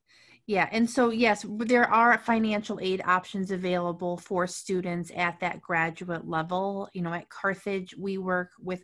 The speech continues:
everyone, the students and their families, on an individual basis. But yes, there are financial aid opportunities available. Where are some of our graduates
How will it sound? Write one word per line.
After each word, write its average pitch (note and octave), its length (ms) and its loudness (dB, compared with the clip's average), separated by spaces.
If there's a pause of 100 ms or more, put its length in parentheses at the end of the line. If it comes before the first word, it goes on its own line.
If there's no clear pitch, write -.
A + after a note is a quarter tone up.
everyone, G3 800 2
the F#3 100 -6
students F#3 480 -4
and F#3 120 -4
their F3 100 -2
families, E3+ 640 -6
on E3+ 140 -4
an E3 240 -8
individual F3 840 -6
basis. C4 680 -2 (420)
But - 160 0
yes, D#3 400 0
there F#3 180 2
are F3 200 2
financial E3 600 -4
aid D3+ 200 -2
opportunities C#3 760 -8
available. C3+ 460 -12 (3500)
Where D4 420 4
are D#4+ 160 2
some B3 300 4
of A#3 140 4
our G#3 100 6
graduates G3 720 2